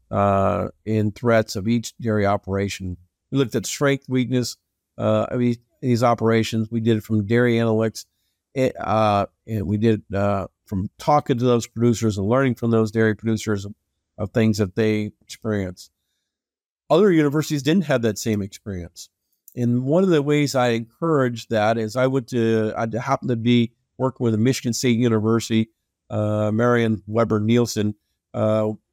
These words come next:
and went to her class and talked about creating a challenge, uh, for Michigan State, and it, and actually ended up called the Michigan State Dairy Challenge.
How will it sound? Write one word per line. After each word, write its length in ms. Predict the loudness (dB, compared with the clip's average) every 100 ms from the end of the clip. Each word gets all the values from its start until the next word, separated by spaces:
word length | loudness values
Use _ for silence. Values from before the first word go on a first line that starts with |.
| _ -4
and 180 | -2 0
went 300 | 0 0 2
to 200 | 2 2
her 200 | 2 -2
class 560 | -2 0 2 2 0 -6
and 100 | -6
talked 340 | -2 -2 -2
about 420 | 0 2 0 -2 _ _ _ _ _ _
creating 600 | 0 2 4 2 0 -2 -6
a 220 | -6 -4
challenge, 800 | -6 -2 0 0 -2 -6 -16 -20 _ _ _ _ -10
uh, 80 |
for 640 | -10 -4 0 2 4 2 0
Michigan 380 | -2 -2 0 -2
State, 400 | 0 0 0 0
and 100 | -4
it, 80 | -4
and 320 | -2 0 2
actually 300 | 0 0 -2
ended 200 | -2 0
up 100 | 0 -2 -6
called 260 | -2 0
the 100 | 0
Michigan 460 | 0 0 0 0 -2
State 340 | 2 0 0
Dairy 280 | 2 2 0
Challenge. 360 | -4 -8 -10